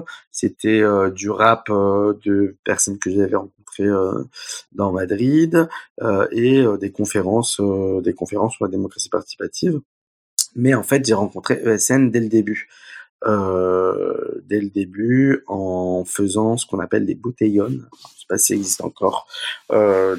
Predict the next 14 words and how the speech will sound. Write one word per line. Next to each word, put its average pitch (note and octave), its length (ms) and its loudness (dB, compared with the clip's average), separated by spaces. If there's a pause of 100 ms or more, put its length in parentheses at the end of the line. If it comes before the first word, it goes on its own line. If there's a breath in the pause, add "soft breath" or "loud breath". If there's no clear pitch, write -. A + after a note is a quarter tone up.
des G2 340 2
jeunes G#2+ 300 0
qui - 160 -10
se - 100 -4
réunissent, F#2+ 540 -2
euh, F2+ 540 -6
le F#2+ 80 -14
soir - 420 -2
sur F#2+ 180 -8
une F2+ 120 0
place, - 520 -4 (600 loud breath)
euh, G2 760 0
à - 100 -4
s'abreuver. G2+ 600 -2